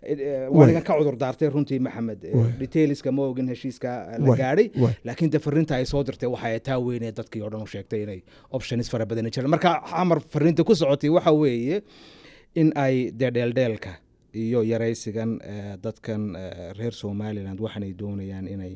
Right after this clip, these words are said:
Speaker 1: inay, inay, inay joojiso oo ay runtii strategies-keeda iyo, iyo qorshayaasheeda dib ugu soo, eh, ugu noqoto. Oo concerns-kan iyo walaacyada ay dadkan Somaliland qabaan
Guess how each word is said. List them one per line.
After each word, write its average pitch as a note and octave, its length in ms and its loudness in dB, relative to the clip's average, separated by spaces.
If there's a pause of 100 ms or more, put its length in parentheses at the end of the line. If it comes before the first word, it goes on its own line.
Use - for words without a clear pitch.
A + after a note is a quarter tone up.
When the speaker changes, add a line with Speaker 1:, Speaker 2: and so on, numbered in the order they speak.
Speaker 1:
inay, F#2+ 180 -10 (100)
inay, F#2+ 160 -10 (160)
inay G2 160 -10
joojiso G2+ 480 -10
oo G2+ 180 -2
ay F#2 200 -8 (100)
runtii G#2+ 400 -4
strategies-keeda A#2 840 -2
iyo, G#2 360 -4 (440)
iyo A#2 120 -4
qorshayaasheeda A2+ 680 -6
dib G#2 180 -8
ugu G#2+ 140 -8
soo, F#2+ 320 -10
eh, G2+ 260 -8
ugu A#2 140 0
noqoto. A#2 380 -2 (240)
Oo - 100 -6
concerns-kan D#3 560 6
iyo C#3 100 2
walaacyada C#3 380 4
ay C3 80 2
dadkan B2+ 260 -2
Somaliland A2+ 460 -2
qabaan G2+ 260 -8